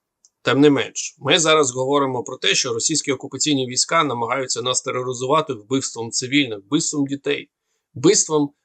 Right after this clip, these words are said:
громадян України, геноцидом громадян України з однією метою. Це їх доктрина. Це класична російська доктрина, яку вони, е, ще прийняли у спадок з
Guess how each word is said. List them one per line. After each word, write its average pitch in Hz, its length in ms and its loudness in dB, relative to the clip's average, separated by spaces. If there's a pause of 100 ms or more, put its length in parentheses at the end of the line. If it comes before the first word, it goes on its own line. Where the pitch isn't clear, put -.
(120)
громадян 151 520 4
України, 151 420 0
геноцидом 120 600 -2
громадян 113 400 -2
України 139 400 -4
з 117 80 -4
однією 123 440 -4
метою. 117 380 -6 (300)
Це - 220 2
їх 220 120 0
доктрина. 175 540 -2 (680)
Це 185 560 2
класична 190 640 4
російська 165 600 4 (760)
доктрина, 160 640 4 (340)
яку 151 360 4
вони, 175 420 6
е, 180 120 0 (1500)
ще - 360 4
прийняли 196 480 6
у 170 100 2
спадок 180 520 0
з 135 240 2